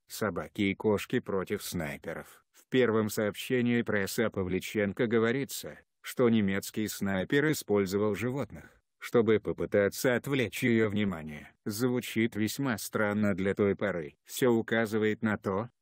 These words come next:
что это единственный известный случай использования собак и кошек с целью отвлечь внимание снайпера,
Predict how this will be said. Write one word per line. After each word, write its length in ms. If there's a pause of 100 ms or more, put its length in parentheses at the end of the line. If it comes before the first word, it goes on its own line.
что 260
это 220
единственный 840
известный 560
случай 560
использования 720
собак 540
и 60
кошек 560
с 100
целью 520
отвлечь 500
внимание 600
снайпера, 760